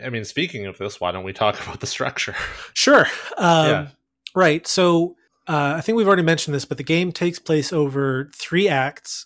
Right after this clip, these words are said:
Speaker 2: and each act has a different set of keepers and time options that you can choose from.
Speaker 1: Yeah. So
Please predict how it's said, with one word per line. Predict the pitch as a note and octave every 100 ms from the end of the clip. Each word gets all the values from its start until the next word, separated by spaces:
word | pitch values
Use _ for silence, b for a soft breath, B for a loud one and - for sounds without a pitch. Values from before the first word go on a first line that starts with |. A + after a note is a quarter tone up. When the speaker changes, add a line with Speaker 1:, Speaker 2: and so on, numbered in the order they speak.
| -
Speaker 2:
and | E3 C#3+ -
each | A3 - -
act | F3 F3+ C#3 C#3 - - b b b -
has | E3 C#3
a | D3
different | C#3+ F#3 F#3+ G3 F#3 -
set | - - E3+ E3 - -
of | D#3 C#3 A#2+ - - -
keepers | - G3 - G#3 A#3 G3+ - b b b b
and | E3 D3+ C#3 C3+ B2 -
time | - F#3 F3+ F3
options | D3+ C3 - C3 A#2 A2 -
that | C#3+ C3+
you | C#3
can | C#3 B2+ A#2+ B2
choose | - D#3 C3+ -
from. | A#2+ - _ _ _
Speaker 1:
Yeah. | - - - -
So | G#2+ F#2+ F#2